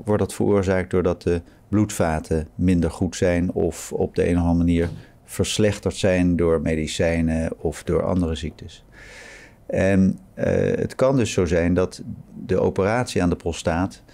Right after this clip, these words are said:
daar dan weer een schepje bovenop doet. Doordat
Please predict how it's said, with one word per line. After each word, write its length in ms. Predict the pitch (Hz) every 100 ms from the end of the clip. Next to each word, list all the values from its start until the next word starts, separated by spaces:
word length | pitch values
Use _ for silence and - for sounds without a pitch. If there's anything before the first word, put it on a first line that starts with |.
| - -
daar 320 | - 92 95 92
dan 160 | 90
weer 180 | 90 90
een 80 | 90
schepje 380 | - 101 - 82
bovenop 500 | 90 85 110 117 -
doet. 300 | 80 - - - - - -
Doordat 480 | 85 82 85 -